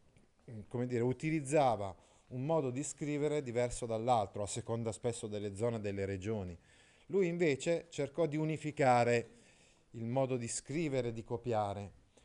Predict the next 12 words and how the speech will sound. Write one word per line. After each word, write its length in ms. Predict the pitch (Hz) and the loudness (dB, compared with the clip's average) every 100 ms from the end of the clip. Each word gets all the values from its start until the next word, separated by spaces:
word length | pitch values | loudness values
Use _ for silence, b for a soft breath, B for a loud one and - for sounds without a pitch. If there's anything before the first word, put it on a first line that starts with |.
| b b | b b
Dovevano 440 | - 139 180 156 147 | -6 0 0 0 -2
utilizzare 720 | 143 - 160 151 160 139 135 | -6 -6 -6 -2 2 2 2
tutti 540 | 185 190 - 190 180 - - | -4 -10 -6 -4 -4 -4 -10
una, 460 | 127 127 117 110 107 | -6 -2 0 0 0
dei 220 | 127 127 | 2 2
caratteri 800 | 147 135 110 107 - 131 135 127 B B B - | 4 6 6 2 0 2 2 -4 B B B 2
che 120 | 170 | 6
erano 300 | 160 160 160 | 6 4 0
quelli 340 | 175 180 170 | 4 4 4
della 260 | 143 143 143 | 4 6 6
minuscola 920 | 151 160 196 - - 180 165 165 - - _ _ _ _ | 4 2 0 -2 4 8 10 8 4 -14 _ _ _ _
carolina. 760 | - 143 139 139 123 95 85 | 4 6 8 6 2 -4 -8